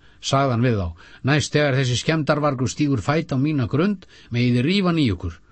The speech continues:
og látið hann nú hypja sig burt, yrdan."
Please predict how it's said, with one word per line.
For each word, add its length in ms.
og 100
látið 400
hann 100
nú 80
hypja 340
sig 140
burt, 360
yrdan." 420